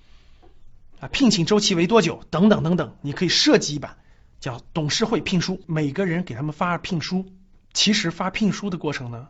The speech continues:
是让他们对你这个事情重视，知道这件事情的重要性，啊，认真对待你的事情。当你以后遇到一些生涯发展相关的问题的时候，你可以向他们请教。请教的方式有多种多样，你可以通过微信，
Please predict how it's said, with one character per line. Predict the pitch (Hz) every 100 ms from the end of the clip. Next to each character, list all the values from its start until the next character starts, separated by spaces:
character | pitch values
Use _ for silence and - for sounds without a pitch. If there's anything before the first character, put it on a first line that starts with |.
| -
是 | -
让 | 185
他 | 156
们 | 175
对 | 170 180
你 |
这 | 135
个 | 160
事 | 143
情 | 147
重 | 135 196 143
视， | - - - _ _ _ - -
知 | -
道 | 208 175
这 | 180
件 | 175
事 | 160 180
情 | 139
的 | 113
重 | 110 214 175
要 | 135
性， | - 131 - _ _ _ _
啊， | - 135
认 | 185 202
真 | 208 196
对 | 180
待 | 170
你 | 120
的 | 113
事 | 131
情。 | - - _ _ - _ _ _ _ _ _ _ - -
当 | 220
你 | 247
以 |
后 | 185 233
遇 | 240
到 | 175
一 | 135
些 | 156 170 175 - - - -
生 | - 240
涯 | 220 -
发 | - 226 214
展 | 120 107
相 | - 190
关 | 185 190
的 | 185
问 | 196 226
题 | -
的 | 135
时 | 135
候， | 117 101 - _ _ _ _ _ _ -
你 | -
可 | - 185
以 |
向 | - 175
他 | 185
们 | 175
请 | 131
教。 | 123 135 - - _ _ _ _ _
请 | - 160
教 | 214
的 |
方 | 208 240
式 | -
有 | 147
多 | 156
种 | 127
多 | 104 110
样， | 104 92
你 | 143
可 | 143
以 |
通 | 175 202
过 | 170
微 | 170
信， | 185 170 -